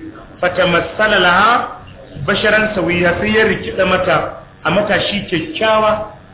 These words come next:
Kuma dama mala'ika Jibril galibi yakan yi wannan rikidan. Wannan hadisin Muslim yanzu muka dan faɗi wani bangaren sa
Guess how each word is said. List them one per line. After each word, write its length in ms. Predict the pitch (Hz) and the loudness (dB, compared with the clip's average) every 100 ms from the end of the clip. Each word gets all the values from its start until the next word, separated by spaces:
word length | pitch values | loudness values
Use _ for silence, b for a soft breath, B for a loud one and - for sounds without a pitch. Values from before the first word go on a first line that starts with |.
| - - - | -20 -20 -8
Kuma 140 | 214 | -2
dama 240 | 220 226 214 | 0 2 4
mala'ika 360 | 196 196 196 180 | 4 4 2 0
Jibril 240 | 180 202 175 | 0 -2 2
galibi 540 | 202 190 165 175 - - - - - - - - 196 | 4 4 0 -4 -6 -14 -20 -20 -20 -20 -20 -10 -4
yakan 260 | 202 196 | -2 0
yi 40 | 185 | 2
wannan 300 | 180 175 165 | 2 2 0
rikidan. 320 | 160 156 143 - - - - - 196 | -4 -6 -8 -8 -14 -14 -16 -6 -2
Wannan 240 | 214 190 | 2 2
hadisin 400 | 170 185 202 180 196 | 0 -2 -4 -4 -4
Muslim 320 | 190 190 165 170 | -4 -4 -2 -2
yanzu 180 | 175 208 | 0 0
muka 180 | 220 - | -2 -2
dan 160 | 196 | -2
faɗi 140 | 190 190 | -2 0
wani 140 | 185 185 | -2 0
bangaren 440 | 190 190 190 165 | 0 2 2 0
sa 100 | - | -2